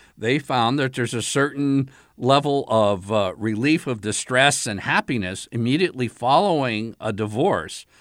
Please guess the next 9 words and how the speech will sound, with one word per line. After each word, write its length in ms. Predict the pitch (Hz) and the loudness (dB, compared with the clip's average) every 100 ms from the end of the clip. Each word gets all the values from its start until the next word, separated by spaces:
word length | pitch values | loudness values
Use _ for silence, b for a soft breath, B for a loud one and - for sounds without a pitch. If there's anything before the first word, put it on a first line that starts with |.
| B B B | B B B
But 220 | - 113 | -4 -4
despite 520 | - 117 - 139 151 143 | -4 -6 0 2 2 -2
the 80 | |
temporary 640 | 107 147 131 131 123 127 123 | -6 -4 -2 2 4 4 4
rise 420 | 117 123 135 131 | 2 0 0 -2
in 100 | 131 | -4
happiness, 760 | 135 131 131 139 143 139 - b b b b | -2 -2 -2 -4 -4 -6 -10 b b b b
there 180 | 110 113 | 0 0
was 360 | 110 110 95 | 2 0 -2